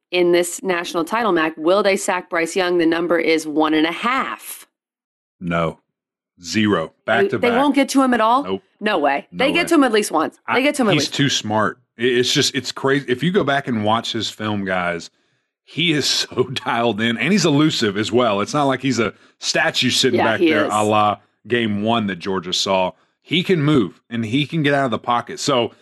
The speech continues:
Speaker 2: it's gonna be really interesting to see, do they try, is that like an initiative for this Georgia defense? Are they gonna just send,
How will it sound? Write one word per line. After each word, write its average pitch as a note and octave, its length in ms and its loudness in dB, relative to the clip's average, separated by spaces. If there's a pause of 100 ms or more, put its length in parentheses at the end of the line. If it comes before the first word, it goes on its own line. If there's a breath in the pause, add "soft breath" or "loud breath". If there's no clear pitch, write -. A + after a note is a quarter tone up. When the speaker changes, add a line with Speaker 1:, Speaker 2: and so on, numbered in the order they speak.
(140 soft breath)
Speaker 2:
it's B2+ 140 -2
gonna F#3+ 160 0
be F#3+ 120 4
really E3+ 280 4
interesting C#3+ 600 -2
to A2+ 80 0
see, B2+ 500 2 (220 loud breath)
do B2+ 100 2
they C#3+ 160 0
try, B2 560 0
is B2 160 0
that D#3 160 0
like D#3 200 0
an B2 100 -2
initiative A#2+ 680 -2 (460 soft breath)
for D#3+ 240 2
this C#3+ 160 2
Georgia C3+ 340 2
defense? A#2 460 0
Are A2+ 40 -4
they D3 120 0
gonna D3+ 180 0
just A#2 300 -4
send, C3 380 0